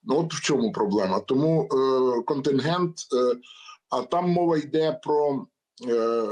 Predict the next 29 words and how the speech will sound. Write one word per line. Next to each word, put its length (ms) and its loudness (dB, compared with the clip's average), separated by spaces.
британські 680 -2
війська, 360 -4
німецькі, 540 0
французькі, 840 -2
польські. 640 -2
Але 280 2
є 220 0
ще 360 -2
один 300 0
варіант, 540 0
що 280 -8
це 120 -2
буде 240 0
с-, 220 -4
північна 560 0
коаліція. 680 0
Тобто 340 -2
Швеція, 560 0
Данія, 460 0
Фінляндія, 720 0
країни 380 0
Балтії, 540 0
вони 200 0
теж 320 0
можуть 340 -2
об'єднаний 600 0
контингент 640 -2
під, 260 -2
е, 120 2